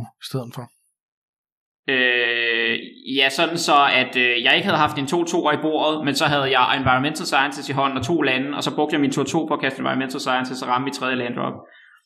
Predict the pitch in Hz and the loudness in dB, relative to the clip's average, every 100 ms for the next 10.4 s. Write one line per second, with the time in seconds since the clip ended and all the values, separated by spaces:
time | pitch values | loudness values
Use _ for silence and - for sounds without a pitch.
0 | _ _ 143 123 117 113 120 - - - | _ _ -2 0 0 -2 -2 -2 -4 -8
1 | - _ _ _ _ 123 123 123 120 120 | -12 _ _ _ _ -4 -2 0 0 -2
2 | 131 160 165 160 156 170 147 - - 202 | 0 0 2 0 0 -4 -8 -8 -6 -6
3 | - - - - - - _ _ - - | -6 -20 -20 -20 -20 -20 _ _ -20 -20
4 | - - - _ _ _ _ _ _ - | -20 -20 -20 _ _ _ _ _ _ -14
5 | - 151 151 151 - _ _ 120 120 - | -2 -2 -2 -6 -14 _ _ -6 -6 -12
6 | _ _ _ _ _ _ _ _ _ _ | _ _ _ _ _ _ _ _ _ _
7 | _ _ _ _ _ _ _ _ _ _ | _ _ _ _ _ _ _ _ _ _
8 | _ _ _ _ _ _ _ _ _ _ | _ _ _ _ _ _ _ _ _ _
9 | _ - - - _ _ _ - 135 151 | _ -20 -20 -20 _ _ _ -12 -6 -2
10 | 139 131 120 120 | -2 -2 -4 -6